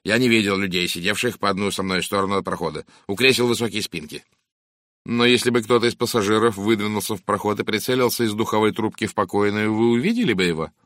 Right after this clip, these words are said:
«Несомненно». «И вы ничего подобного не видели?» «Нет».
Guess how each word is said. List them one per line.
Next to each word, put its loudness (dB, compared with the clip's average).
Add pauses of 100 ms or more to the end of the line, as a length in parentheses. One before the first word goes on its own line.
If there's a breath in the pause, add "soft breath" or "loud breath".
(160)
«Несомненно». 2 (460 soft breath)
«И 2
вы 0
ничего 0
подобного 2
не 0
видели?» 0
«Нет». 2